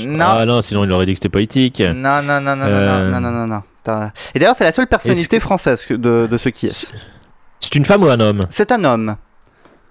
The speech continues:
Speaker 2: Donc c'est un homme qui a défrayé la chronique un peu lié à la politique française.
Speaker 1: Oui.
Speaker 2: Est-ce que c'est un homme, euh, on va dire, économiquement puissant, capitaine d'industrie, genre de
Speaker 1: Non,
Speaker 2: choses,
Speaker 1: pas du
Speaker 2: non ?
Speaker 1: tout, pas du tout, pas du tout.
Speaker 2: Est-ce que, est-ce qu'il est médiatique ?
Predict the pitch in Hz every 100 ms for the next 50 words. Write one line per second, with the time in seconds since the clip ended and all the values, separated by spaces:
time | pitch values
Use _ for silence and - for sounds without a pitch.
0 | _ _ - - 104 113 135 117 113 -
1 | 123 110 110 117 127 113 131 120 113 110
2 | 113 107 143 - 123 - 92 82 - _
3 | 113 113 - - - _ 117 - 147 123
4 | 117 117 127 135 131 120 107 104 95 92
5 | 90 85 - - 92 110 107 117 113 107
6 | 120 - 123 - 123 110 98 107 - 107
7 | 107 110 - 117 107 92 95 165 147 101
8 | 101 98 135 185 165 131 110 - _ _
9 | _ 147 135 98 - _ - - - 131
10 | - 123 - 151 143 131 113 117 120 156
11 | 147 127 - 107 -